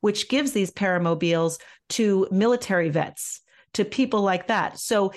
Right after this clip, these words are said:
he teaches adults with intellectual disabilities how to play golf.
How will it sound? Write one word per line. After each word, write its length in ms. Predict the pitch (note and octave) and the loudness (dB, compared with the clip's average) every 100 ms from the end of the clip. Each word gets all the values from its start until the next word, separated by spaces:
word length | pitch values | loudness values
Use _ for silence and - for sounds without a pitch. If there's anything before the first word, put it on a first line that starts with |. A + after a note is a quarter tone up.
| - - | -12 -12
he 420 | - C#4+ D4+ D4 | -2 0 2 0
teaches 640 | - C#4 C#4 - F#3+ F#3 - _ _ _ _ - | -2 0 0 2 0 0 -10 _ _ _ _ -6
adults 360 | F3 F3 F3 F#3+ | -2 0 -2 0
with 120 | G#3 | 0
intellectual 720 | G#3+ A#3 A3+ - A3 G#3+ A3+ | 0 -2 -4 -4 -6 -2 -2
disabilities 580 | A#3+ C#4 F#4 G4 G#3+ F3 | -2 0 0 2 2 -2
how 180 | - F3+ | -2 -2
to 80 | |
play 220 | G3 A#3 G#3+ | -2 -2 0
golf. 400 | C#4 B3 D3+ | 2 2 0